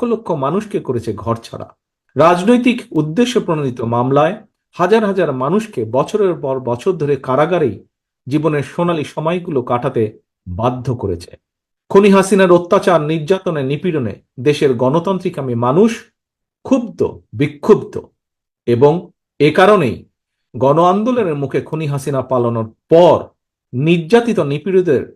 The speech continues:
কারো কারো হয়তো আচরণে হয়তোবা ক্ষোভের মারাত্মক বহিঃপ্রকাশ ঘটেছে। এ প্রসঙ্গে আমি আবারও আপনাদের কাছে বিনীত আহ্বান রেখে বলতে চাই, ধর্মীয় কিংবা রাজনৈতিক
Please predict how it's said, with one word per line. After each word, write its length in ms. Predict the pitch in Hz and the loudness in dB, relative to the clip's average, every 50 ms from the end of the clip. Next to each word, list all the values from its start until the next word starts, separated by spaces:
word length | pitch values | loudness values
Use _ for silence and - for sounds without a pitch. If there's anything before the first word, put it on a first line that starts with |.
| _ _ _ _ _ _ _ | _ _ _ _ _ _ _
কারো 200 | - 135 156 196 190 | 0 2 2 2 2
কারো 220 | 196 190 156 139 | 2 0 -2 -2
হয়তো 360 | 120 - 131 127 123 123 123 117 - - 135 | -2 -4 -6 -6 -4 -6 -6 -6 -4 -6 -6
আচরণে 440 | 135 - - 156 151 139 120 120 120 - - _ _ _ _ _ _ _ _ _ _ | -6 -4 -4 -4 -4 -4 -4 -6 -8 -12 -16 _ _ _ _ _ _ _ _ _ _
হয়তোবা 380 | 175 185 196 196 208 156 131 120 | 2 2 4 4 2 2 2 0
ক্ষোভের 420 | - - - 170 156 156 139 123 - - _ _ | -2 -2 -2 0 2 2 0 0 -2 -10 _ _
মারাত্মক 520 | 120 135 156 170 175 175 - _ 143 127 107 101 95 | -2 0 0 0 0 -2 -6 _ -6 -6 -6 -6 -8
বহিঃপ্রকাশ 520 | 110 123 170 190 175 - 127 - 120 107 98 90 | -4 -2 -2 -4 -4 -6 -10 -8 -8 -10 -10 -12
ঘটেছে। 440 | - - 131 120 - 117 - - - - _ _ _ _ _ _ - | -10 -8 -6 -4 -4 -4 -6 -8 -16 -20 _ _ _ _ _ _ 0
এ 80 | 143 147 | 0 4
প্রসঙ্গে 480 | - 196 180 - 202 185 180 175 180 185 185 - _ _ _ _ _ _ - | 4 2 2 4 2 0 2 2 0 -2 -2 -8 _ _ _ _ _ _ 0
আমি 200 | 156 170 185 180 180 - | 2 2 2 2 2 2
আবারও 340 | - 151 160 196 208 190 170 | 2 4 4 6 4 6 6
আপনাদের 460 | 147 147 147 - - 160 151 151 143 | 4 4 2 2 -2 0 0 0 0
কাছে 240 | 147 151 127 - 143 131 131 131 _ _ _ _ _ _ | -2 -6 -4 -2 -4 -4 -4 -8 _ _ _ _ _ _
বিনীত 400 | 107 101 107 147 170 190 180 180 | -12 -4 -2 2 2 2 2 2
আহ্বান 420 | 160 127 123 143 151 151 160 156 143 127 | 2 2 2 2 2 0 0 -2 -2 -2
রেখে 280 | 123 120 120 131 117 104 - - _ _ _ _ 98 | -4 -4 -4 -4 -4 -4 -6 -10 _ _ _ _ 0
বলতে 340 | 113 147 160 151 156 143 127 127 - | 2 2 2 2 0 -2 -2 -2 -2
চাই, 200 | 139 123 101 - - - _ _ _ _ _ _ _ - | -4 -6 -6 -8 -14 -20 _ _ _ _ _ _ _ -16
ধর্মীয় 560 | 110 104 135 160 180 196 208 214 220 226 220 208 | -8 -2 2 4 4 4 4 2 4 4 4 4
কিংবা 300 | 208 - 202 185 175 160 | 2 0 -4 -2 0 0
রাজনৈতিক 580 | 147 147 147 165 170 170 208 214 208 208 180 | 0 2 0 0 -2 -4 -8 -8 -6 -8 -12